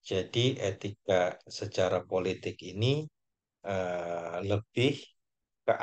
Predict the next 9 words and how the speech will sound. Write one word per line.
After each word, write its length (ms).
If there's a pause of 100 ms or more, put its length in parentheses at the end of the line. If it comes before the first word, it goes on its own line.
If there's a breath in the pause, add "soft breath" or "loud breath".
arah, 280 (720)
eh, 120 (100)
tujuan 480
dan 120 (200)
kepentingan 640 (220)
organisasi 720 (180)
atau 260 (240)
orang 280
tertentu. 460